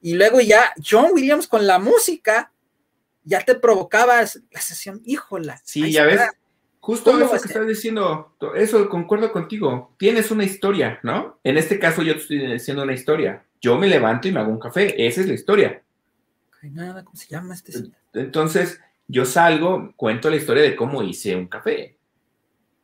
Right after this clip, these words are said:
Speaker 2: Esa historia puede ser más o menos interesante dependiendo de, pues, con qué la compares,
Speaker 1: Ya me
Speaker 2: ¿no?
Speaker 1: acordé,
Speaker 2: Ah,
Speaker 1: Taboada,
Speaker 2: pues, el
Speaker 1: ¿verdad?
Speaker 2: tiburón. Carlos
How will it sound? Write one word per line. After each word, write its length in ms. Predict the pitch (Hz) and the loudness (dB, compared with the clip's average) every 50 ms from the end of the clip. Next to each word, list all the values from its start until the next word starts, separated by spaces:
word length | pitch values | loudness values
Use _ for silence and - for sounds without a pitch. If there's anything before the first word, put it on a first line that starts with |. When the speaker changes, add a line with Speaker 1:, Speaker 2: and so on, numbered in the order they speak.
| _ - | _ -8
Speaker 2:
Esa 180 | 131 - 180 | -4 -2 -2
historia 340 | 180 180 - 185 185 180 180 | -2 0 2 2 2 2 2
puede 160 | 185 175 156 | 2 0 0
ser 240 | 151 - 175 156 156 | 2 2 2 2 2
más 260 | 156 147 151 170 - 208 | 4 2 2 2 0 -2
o 40 | |
menos 280 | 196 151 135 147 151 - | -2 -2 -2 -2 -2 -4
interesante 520 | 156 151 151 139 135 139 - 139 139 147 | -6 -4 0 0 0 0 0 -4 -4 -2
dependiendo 520 | 170 165 - - 110 107 110 120 127 131 123 | -2 -4 -4 -4 -6 -6 -6 -6 -6 -4 -4
de, 300 | 110 101 98 101 - _ _ _ _ _ _ _ _ _ _ _ _ | -4 -4 -4 -6 -10 _ _ _ _ _ _ _ _ _ _ _ _
pues, 260 | _ 98 98 98 - - | _ -8 -8 -8 -10 -12
con 200 | - 113 107 - | -10 -8 -8 -4
qué 100 | - 113 | -2 -2
la 120 | 101 95 - | -2 -2 -4
compares, 420 | 92 92 - - 156 160 107 98 | -8 -8 -4 -4 -4 -2 -2 -2
Speaker 1:
Ya 80 | 165 170 | -2 0
me 60 | 190 | 0
Speaker 2:
¿no? 60 | 196 | -2
Speaker 1:
acordé, 220 | 190 185 170 185 180 | 0 0 0 0 2
Speaker 2:
Ah, 60 | 185 | 2
Speaker 1:
Taboada, 380 | 180 175 - - 190 202 214 | 2 2 4 4 4 2 2
Speaker 2:
pues, 100 | 202 180 | 2 2
el 60 | 165 160 | 2 2
Speaker 1:
¿verdad? 180 | 170 196 208 | 2 2 2
Speaker 2:
tiburón. 240 | 208 208 220 117 123 | 0 -2 -4 -4 -6
Carlos 120 | - - | -8 -10